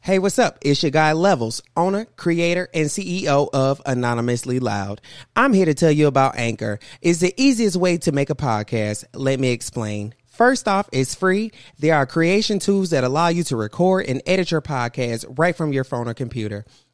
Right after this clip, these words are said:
Anchor will distribute your podcast for you so it can be heard on Spotify, Apple Podcasts, and many more. You can even make money. It's everything you need to make a podcast in one place. Make sure you download Anchor today. See you there.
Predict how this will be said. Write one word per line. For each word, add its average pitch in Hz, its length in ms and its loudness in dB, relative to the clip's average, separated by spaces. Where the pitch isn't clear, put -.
Anchor 196 280 0
will 139 120 0
distribute 208 440 -2
your 185 120 0
podcast 170 640 -2
for 175 80 -6
you 170 240 -2
so 165 180 0
it 160 60 2
can 156 100 0
be 131 140 0
heard 139 200 0
on 113 100 -4
Spotify, 165 680 -2
Apple 151 280 -2
Podcasts, 135 560 -2
and 123 100 -2
many 123 160 -2
more. 107 340 -4
You 233 140 2
can 254 140 0
even 247 240 2
make 190 180 2
money. 202 400 -2
It's 135 200 -4
everything 254 460 2
you 208 80 2
need 185 220 2
to 165 100 -2
make 160 160 0
a 151 60 -4
podcast 143 580 0
in 117 80 -2
one 123 180 -2
place. 110 340 -6
Make 175 300 0
sure 160 340 4
you 143 220 2
download 143 540 4
Anchor 123 260 -2
today. 110 440 -4
See - 280 -4
you 135 120 2
there. 170 540 2